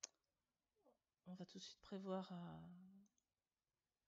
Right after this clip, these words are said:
une plantation. Alors, qu'est-ce qu'on a ?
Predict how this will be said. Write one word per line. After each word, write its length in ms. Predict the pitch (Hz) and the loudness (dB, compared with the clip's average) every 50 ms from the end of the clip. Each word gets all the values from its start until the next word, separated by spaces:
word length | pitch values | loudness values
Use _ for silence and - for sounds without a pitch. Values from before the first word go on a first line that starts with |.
| _ _ _ _ _ _ _ _ - | _ _ _ _ _ _ _ _ -8
une 100 | 214 190 | -8 -6
plantation. 580 | - - 190 180 - 175 170 - - - 175 170 - _ _ _ _ _ _ _ _ _ _ _ _ _ _ _ _ _ _ _ _ _ _ _ _ _ _ _ _ _ _ _ _ _ _ _ _ _ _ - - - - _ _ - | -4 -2 -2 -2 0 0 2 2 0 0 -2 -8 -12 _ _ _ _ _ _ _ _ _ _ _ _ _ _ _ _ _ _ _ _ _ _ _ _ _ _ _ _ _ _ _ _ _ _ _ _ _ _ -20 -20 -20 -20 _ _ -4
Alors, 220 | - 180 165 165 175 | -2 0 0 0 0
qu'est-ce 200 | - 226 - - | 2 2 2 2
qu'on 220 | - 226 226 202 | 2 0 0 2
a ? 180 | 170 147 - | 2 2 0